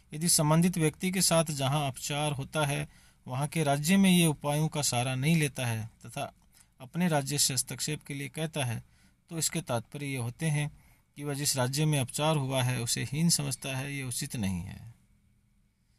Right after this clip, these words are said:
और तीसरी बात, यदि उपधारा में दावेदार के राज्य द्वारा हस्तक्षेप न करने का प्रयास होता है, तो वह शून्य होता है। निष्कर्ष में ये कह सकते हैं कि इस उपधारा के बावजूद नागरिक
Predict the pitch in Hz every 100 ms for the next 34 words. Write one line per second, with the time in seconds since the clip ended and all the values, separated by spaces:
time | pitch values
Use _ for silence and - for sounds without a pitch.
0 | _ _ _ - 98 95 82 - 104 -
1 | 131 135 131 135 139 143 139 127 135 147
2 | 147 123 120 127 135 131 139 123 127 139
3 | 127 127 113 - 113 143 127 127 160 170
4 | 160 160 147 143 139 139 131 113 - -
5 | _ - 127 - 139 147 143 123 127 127
6 | 147 - _ _ _ _ _ - 170 -
7 | 180 - 175 156 143 - 151 - 139 131
8 | 127 135 - - 147 147 123 117 139 131
9 | 131 110 113 120 139 113 117 - _ _
10 | _ _ _ _ _ _ _ _ _ -
11 | 120 127 135 147 170 - 175